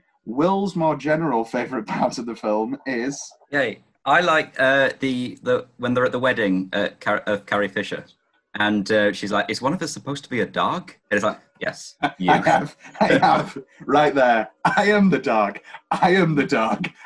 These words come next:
Speaker 1: I am the dog."
Speaker 2: <laughs>
Speaker 1: The, the build of that three, that leads also into a point of, it's a fifteen, and obviously you've got the sex, but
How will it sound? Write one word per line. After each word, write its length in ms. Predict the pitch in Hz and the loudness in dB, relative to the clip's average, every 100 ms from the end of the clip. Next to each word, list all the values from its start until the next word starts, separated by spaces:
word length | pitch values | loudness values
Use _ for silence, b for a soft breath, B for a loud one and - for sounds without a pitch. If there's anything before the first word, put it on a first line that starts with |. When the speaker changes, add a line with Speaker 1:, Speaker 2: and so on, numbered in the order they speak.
| - | -4
Speaker 1:
I 180 | - 196 | -2 0
am 220 | - 139 | 0 2
the 160 | 131 - | 2 4
dog." 440 | - - - 143 | 4 4 2 2
Speaker 2:
<laughs> 200 | 262 220 - - | 0 0 -2 -2
Speaker 1:
The, 200 | - 208 - | -2 -4 0
the 240 | 151 143 _ | 0 -2 _
build 420 | 202 226 233 208 202 | 4 4 4 0 -2
of 140 | 175 | -2
that 300 | 175 175 - | 0 0 -2
three, 640 | - - 156 135 101 92 90 _ _ b b b b _ | -14 -4 -2 -2 -2 -4 -10 _ _ b b b b _
that 260 | - 269 262 | 2 2 0
leads 260 | 233 185 | -4 -2
also 440 | 208 214 - 110 - | 0 0 0 -4 -2
into 260 | 107 - | -4 -4
a 40 | 110 | -8
point 360 | - 98 101 - | -6 -8 -8 -10
of, 140 | 95 _ _ _ _ _ _ | -12 _ _ _ _ _ _
it's 200 | 135 139 | -6 -4
a 60 | 175 | -4
fifteen, 640 | 247 262 - 117 90 135 170 _ | -4 -6 -4 -4 -4 -8 -12 _
and 120 | 107 | -6
obviously 300 | 107 107 104 | -4 -6 -6
you've 100 | 104 | -6
got 140 | 98 95 | -6 -12
the 60 | |
sex, 300 | - - - | -12 -14 -14
but 140 | - | -12